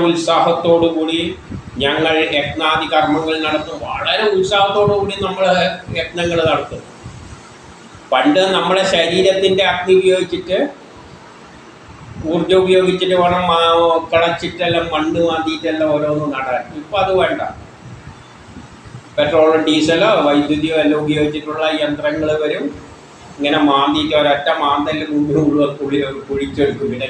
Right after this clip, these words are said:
ചെടിയുടെ വിത്തും എല്ലാം എത്ര തന്നെ വായിക്കോളും. അതെല്ലാം ഊർജമുണ്ടെങ്കിലേ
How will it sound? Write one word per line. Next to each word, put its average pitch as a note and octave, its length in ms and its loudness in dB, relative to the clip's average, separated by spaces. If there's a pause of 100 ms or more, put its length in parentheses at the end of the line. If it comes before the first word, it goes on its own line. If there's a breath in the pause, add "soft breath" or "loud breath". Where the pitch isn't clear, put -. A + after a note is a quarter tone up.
ചെടിയുടെ C#3 560 0
വിത്തും D#3 400 -2
എല്ലാം D3+ 180 2 (100)
എത്ര D3 180 -4 (120)
തന്നെ C#3+ 220 -6
വായിക്കോളും. A#2+ 480 -6 (760)
അതെല്ലാം D3 440 2 (140)
ഊർജമുണ്ടെങ്കിലേ F#3 720 2